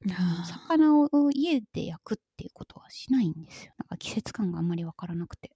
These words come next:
Speaker 1: 確かに。あんまり自炊の想定はしてなかったわ。
Speaker 2: あ、そう。
Speaker 1: <laughs> 居酒屋メニュー、食べたいものを言っている。なんだろうな。トウモロコシとかも？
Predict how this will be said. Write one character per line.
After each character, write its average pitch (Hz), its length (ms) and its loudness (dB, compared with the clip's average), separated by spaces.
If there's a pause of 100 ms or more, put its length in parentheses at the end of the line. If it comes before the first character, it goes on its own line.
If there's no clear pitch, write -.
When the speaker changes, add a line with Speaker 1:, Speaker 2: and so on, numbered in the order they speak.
Speaker 1:
確 - 180 -12
か 240 140 -8
に。 254 160 -14
あ 208 120 0
ん 208 80 2
ま 214 100 2
り 202 100 -2
自 190 140 0
炊 196 260 0
の 185 80 -4
想 185 180 -6
定 170 80 -4
は 170 60 -2
し - 80 -8
て 175 60 -6
な 165 100 -6
か - 80 -14
っ - 80 -14
た - 100 -16
わ。 - 80 -14 (220)
Speaker 2:
あ、 208 120 -4 (120)
そ - 400 -14 (160)
う。 - 0 -
Speaker 1:
<laughs> 196 720 0 (160)
居 196 40 0
酒 190 200 0
屋 175 160 -4
メ 190 160 -4
ニ 175 160 -6
ュ - 60 -12
ー、 190 80 -16 (280)
食 170 140 -4
べ 156 80 -4
た 156 140 -6
い 151 40 -8
も 151 140 -10
の - 120 -14
を - 20 -12
言 160 180 -6
っ - 20 -10
て - 200 -8
い 147 60 -8
る。 196 140 -12 (540)
な 208 120 -8
ん 269 100 -16
だ - 100 -6
ろ 127 140 -14
う - 20 -12
な。 156 580 -8 (420)
ト 208 100 -6
ウ 202 40 -2
モ 233 120 2
ロ 349 100 0
コ 214 100 -4
シ 185 120 -8
と - 80 -12
か - 160 -12
も？ 233 320 -6